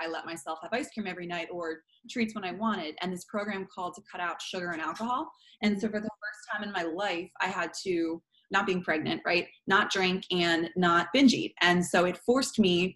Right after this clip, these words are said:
Speaker 1: to change that habit. And so the first week was awful. I had migraines and headaches, but what it taught me was in the next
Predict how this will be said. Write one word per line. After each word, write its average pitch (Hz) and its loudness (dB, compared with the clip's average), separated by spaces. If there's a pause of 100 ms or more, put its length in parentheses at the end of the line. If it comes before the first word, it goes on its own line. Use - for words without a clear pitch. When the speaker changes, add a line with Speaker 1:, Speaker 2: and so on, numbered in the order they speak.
(100)
Speaker 1:
to 170 6
change 170 4
that - 4
habit. - 4 (440)
And 190 6
so 190 6
the 185 2
first 185 4
week 220 8
was - 0
awful. 170 6
I 160 8
had 165 6
migraines 208 6
and 190 -2
headaches, 190 4 (360)
but 185 8 (100)
what 185 8
it - 4
taught - 8
me 196 4
was 170 8
in 190 4
the 180 10
next - 4